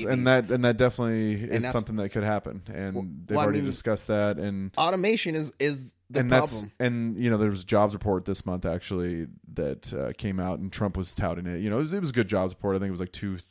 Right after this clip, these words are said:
Speaker 2: thirty-five or
Speaker 1: Mm-hmm.
Speaker 2: two forty jobs created, and there's actually, there was a, a chunk in manufacturing actually,
Speaker 1: Mm-hmm.
Speaker 2: which is, which is surprising. I mean, I listen to this guy Peter Schiff. He's usually really negative on the economy, or at least right,
Speaker 1: Right.
Speaker 2: right now he is
Speaker 1: Right.
Speaker 2: at least. And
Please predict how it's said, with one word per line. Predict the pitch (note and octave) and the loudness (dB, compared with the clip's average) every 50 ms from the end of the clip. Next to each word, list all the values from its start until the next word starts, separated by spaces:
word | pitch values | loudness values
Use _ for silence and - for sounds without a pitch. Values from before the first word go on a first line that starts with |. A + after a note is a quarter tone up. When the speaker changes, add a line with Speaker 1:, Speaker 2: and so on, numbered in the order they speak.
| _ - | _ -8
Speaker 2:
thirty-five | - F#2+ F2+ F#2 F2+ - F2 E2+ F2 F2 F2 F2 | -6 -4 -4 -4 -6 -8 -8 -8 -8 -8 -10 -10
or | F2 | -12
Speaker 1:
Mm-hmm. | F2+ - - A#2 - | -10 -8 -8 -6 -6
Speaker 2:
two | - | -4
forty | F2 F2+ F#2 F#2 F#2 F#2 F#2+ F#2+ F#2 - | -4 -4 -2 -2 -2 -4 -4 -6 -8 -8
jobs | - - E2+ F#2 F#2 - | -6 -4 -4 -4 -4 -6
created, | - - F2+ F2 F2 F2+ F#2 - - - - - - - - - | -6 -6 -4 -2 -2 -4 -4 -6 -10 -20 -20 -20 -20 -20 -10 -4
and | G#2+ A2+ G#2+ | -2 0 2
there's | G#2+ G#2 G#2 | 2 2 4
actually, | C3 D3+ D3 - - D#3+ D3+ C#3+ C#3 | 4 4 2 2 0 2 4 4 4
there | C3+ C3 | 4 2
was | B2+ A#2+ A#2+ | 0 0 -2
a, | A#2 A#2 G2 - - - | -4 -4 -4 -10 -4 0
a | - A#2+ | 2 2
chunk | - - - D3 D3+ C#3+ - B2+ | 2 4 2 2 2 2 0 0
in | A#2 A2 | 0 2
manufacturing | A2 A2+ A2 G2+ F#2+ - A#2 A#2+ C#3 C#3+ - - - - G1+ A1+ | 2 0 0 -2 -2 -2 0 0 0 -2 -6 -10 -10 -10 -10 -8
actually, | - C#3 C3+ C3 - - | -6 -6 -6 -4 -6 -4
Speaker 1:
Mm-hmm. | F2+ F#2+ | -2 -4
Speaker 2:
which | F#2+ - - | -4 -2 -2
is, | G2 F#2 F2 - - - - - - | -4 -4 -4 -6 -8 -10 -12 -12 -8
which | - G2+ - G#2 | -8 -8 -6 -6
is | F#2+ | -8
surprising. | - - G2+ - A2+ G#2+ G#2+ G2+ E2+ F2 F2 | -6 -6 -4 0 2 2 2 2 0 -2 -6
I | F2+ F#2 | -4 -4
mean, | F2+ F#2 | -2 -2
I | F#2+ | -2
listen | G2 G2+ G2 - - F#2+ | 0 -2 -2 -4 -4 -6
to | F2 | -6
this | F2+ - | -6 -4
guy | - E2 | -6 -6
Peter | E2 - G#2 F2 F#2 | -4 -4 -4 -4 -4
Schiff. | - - G2 E2+ - | -4 -4 -4 -4 -4
He's | G2+ F2+ F2 | -4 -4 -2
usually | F#2 F2 F2+ F2+ F2+ | -2 -4 -2 -4 -4
really | F2+ F2+ F2 | -2 -4 -4
negative | F2 F2 F2+ F2+ F2 F2+ F2+ F#2 F#2 - | -4 -4 -4 -4 -4 -4 -6 -6 -6 -8
on | - - F2+ | -8 -8 -8
the | F2+ | -8
economy, | - - - E2 E2+ - F2+ F2 | -8 -8 -8 -8 -6 -6 -6 -6
or | D#2+ | -4
at | F#2+ G2 | -4 -4
least | G2 - | -4 -2
right, | C3+ G#2 D2+ | -2 -4 -4
Speaker 1:
Right. | - _ - | -6 _ -2
Speaker 2:
right | - A2 G2 F#2+ | -2 0 0 0
now | F2+ E2+ A1+ G#1+ | -4 -6 -8 -8
he | C2 C2 | -6 -6
is | - | -4
Speaker 1:
Right. | A#2+ F2+ | -4 -4
Speaker 2:
at | C#2+ | -4
least. | E2+ G2+ G2+ - - - _ - - - - - - - - - | -6 -6 -6 -8 -12 -18 _ -20 -20 -20 -20 -20 -20 -20 -14 -6
And | - A2 G#2 G2 F#2+ F#2+ F#2+ F#2+ F#2+ F#2+ F#2 - | -4 -2 0 0 0 0 -2 -2 -4 -6 -8 -10